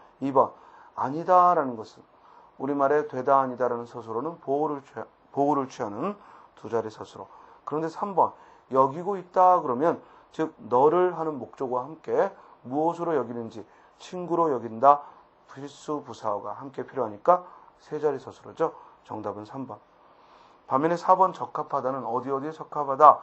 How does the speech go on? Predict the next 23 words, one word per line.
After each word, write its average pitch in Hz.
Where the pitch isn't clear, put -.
필수 175
부사어를 127
요구하는 107
두 107
자리 104
서술어. 110
이십사 147
번. 143
문장 170
안의 185
서술어가 175
반드시 139
필요한 147
문장 127
성분의 120
수요를 113
자릿수라고 113
하는데, 131
자릿수를 117
달리하는 117
서술어는 131
일 156
번. 135